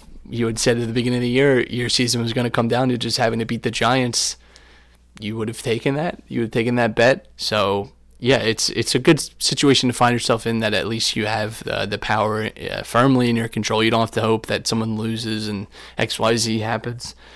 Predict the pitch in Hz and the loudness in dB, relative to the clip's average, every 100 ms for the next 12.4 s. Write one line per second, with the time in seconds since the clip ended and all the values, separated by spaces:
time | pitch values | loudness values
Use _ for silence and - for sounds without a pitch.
0 | - - 104 101 101 95 107 - - _ | -16 -4 -2 0 -2 -6 -12 -20 -20 _
1 | - - 113 123 127 117 110 110 107 104 | -10 2 4 6 2 0 0 -4 -4 -4
2 | 101 110 104 107 101 101 95 92 - 95 | -4 -4 -4 -6 -6 -4 -4 -4 -8 -10
3 | 107 98 127 135 - 110 110 101 - 98 | -8 -4 2 2 2 -4 -4 -6 -6 -8
4 | - 98 101 - - - 107 104 107 107 | -8 -6 -6 -6 -8 -6 -6 -4 0 0
5 | 98 - 92 - - - - - - 113 | -2 -4 -8 -10 -20 -20 -20 -20 -2 2
6 | 123 135 - 143 127 135 - 131 131 131 | 4 4 4 4 6 2 4 4 4 2
7 | 123 127 127 - 135 131 139 - 139 233 | 2 0 0 2 4 4 2 2 4 8
8 | 240 202 - - - - - 160 165 147 | 8 6 2 -10 -20 -20 -8 4 8 8
9 | 143 190 113 104 104 - 113 107 101 98 | 8 6 2 0 -2 0 0 2 0 2
10 | 92 - - - 95 95 - 117 123 117 | 0 -4 -12 -10 -8 -6 -6 -4 -2 0
11 | 117 113 101 101 - 127 120 113 117 131 | 0 0 0 -4 -4 -2 -2 -2 -4 -2
12 | 110 120 117 | 2 2 2